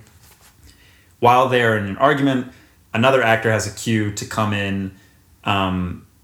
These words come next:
based on some beat in their argument. And he is holding a rose, and he's waiting for a girl that never arrives.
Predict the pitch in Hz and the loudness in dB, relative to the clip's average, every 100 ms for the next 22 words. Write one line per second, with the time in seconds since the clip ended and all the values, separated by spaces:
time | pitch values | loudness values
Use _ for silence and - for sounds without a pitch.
0 | _ - 113 113 117 107 98 95 - - | _ 0 0 2 0 0 -2 -6 -8 -20
1 | _ _ - - 113 104 98 110 110 107 | _ _ -6 0 0 0 -2 -4 -4 -6
2 | 98 92 92 95 90 78 80 - _ _ | -4 -2 -2 -4 -6 -10 -14 -18 _ _
3 | _ - 104 101 101 - 117 117 113 107 | _ -4 -2 -2 -6 -4 -2 0 -2 -2
4 | 110 107 95 87 110 123 127 123 113 117 | 0 0 -2 -2 2 2 2 0 -6 -6
5 | 104 95 101 104 104 95 101 92 87 90 | -6 -4 -2 -2 -2 -6 -4 -2 -2 -4
6 | 104 107 104 101 95 95 87 82 80 71 | -4 0 0 0 -4 -6 -6 -6 -6 -8
7 | 71 - - | -10 -14 -20